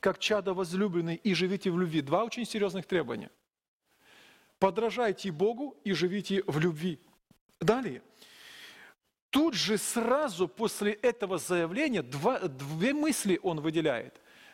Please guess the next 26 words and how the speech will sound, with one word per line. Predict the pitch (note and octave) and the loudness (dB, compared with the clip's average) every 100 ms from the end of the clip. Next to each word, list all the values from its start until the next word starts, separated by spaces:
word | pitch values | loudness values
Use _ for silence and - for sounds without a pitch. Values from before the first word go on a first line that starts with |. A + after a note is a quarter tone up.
| _ | _
«Подражайте | F#3 F#3+ F3 D#3 F#3+ G#3 B3+ | 2 2 0 0 0 -2 -4
Богу | A#3 C4 C4 - | -2 0 -2 0
и | F#3 | 0
живите | D#3+ F#3+ F#3+ F3+ | 2 0 0 0
в | |
любви». | E3+ D#3+ D3 A2 - _ _ - - - | 0 0 0 -2 -6 _ _ -20 -20 2
И | C4 | 2
тут | A#3+ - - F4+ E4+ | 2 -2 2 2 2
же | F#3+ A#3+ | -2 -6
указывает | C4+ G#3+ - D#4 A#3+ E3+ G3 G3+ G3 | -6 -2 2 4 2 -2 0 0 0
на | A3 | -2
то, | A3 D4+ E4 | -2 -2 0
что | - B3+ | 0 -2
покушается | - A#3 - A3+ - C4+ C4+ B3+ - - B2+ - - | 0 -2 -2 -2 2 4 4 0 -4 -6 -6 -6 -4
на | G3 F#3 | 2 2
то, | - B3 | 2 -2
что | - - | -2 -2
человек | F#3 G3 F#3+ D3 | 0 2 0 0
будет | F3 E3 | 0 0
подражать | - D#3+ E3 D#3 C#3+ | 0 0 0 0 -2
Богу | C3+ A3 B3 | -2 -2 -2
и | G3 E3 | -2 0
будет | C#3+ F#3 C3 | 0 0 0
жить | D3+ D3+ | -2 -2
в | |
любви, | C#3 G#2+ G2+ | -6 -6 -10